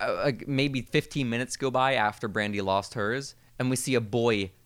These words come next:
holding sunglasses in his hands. And what do you know? They're Brandy's. And she says, "Are they, are those my sunglasses?"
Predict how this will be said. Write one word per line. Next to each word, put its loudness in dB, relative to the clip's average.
holding -2
sunglasses 0
in -4
his -6
hands. -8
And -2
what 2
do -6
you -2
know? 4
They're -4
Brandy's. -2
And -2
she -2
says, 4
"Are 6
they, 6
are 4
those 4
my 4
sunglasses?" 2